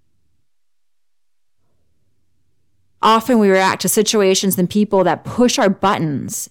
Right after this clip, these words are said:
instead of recognizing that our emotions are simply a guide to uncovering the unmet needs inside. Instead of looking outwards in blame and judgment, self-awareness helps us see our role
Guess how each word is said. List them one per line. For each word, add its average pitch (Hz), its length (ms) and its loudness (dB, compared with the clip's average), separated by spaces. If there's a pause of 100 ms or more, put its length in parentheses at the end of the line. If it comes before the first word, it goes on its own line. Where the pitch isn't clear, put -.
(120)
instead 185 260 -2
of 170 200 0
recognizing 170 920 -2
that 175 120 0
our 170 160 2
emotions 240 720 0
are 165 80 -2
simply 220 460 -2
a 220 60 2
guide 165 640 -2
to - 240 -6
uncovering 170 800 0
the 160 200 -4
unmet 240 480 2
needs 170 400 -2
inside. 220 680 -4 (800)
Instead 226 240 0
of 220 100 2
looking 214 460 0
outwards 190 500 0
in 175 100 0
blame 190 300 2
and 185 100 2
judgment, 185 600 -2 (800)
self-awareness 190 1000 0
helps 170 320 -2
us 175 120 0
see 180 220 -4
our 170 180 2
role 160 720 2